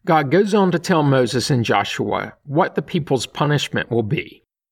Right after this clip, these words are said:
Essentially, a condensed version of what Moses told the people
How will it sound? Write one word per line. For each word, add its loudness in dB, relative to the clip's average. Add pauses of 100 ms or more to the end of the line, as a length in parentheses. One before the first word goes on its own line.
(300)
Essentially, 0
a 0
condensed 0
version 0
of -4
what 0
Moses 0
told -2
the -2
people -6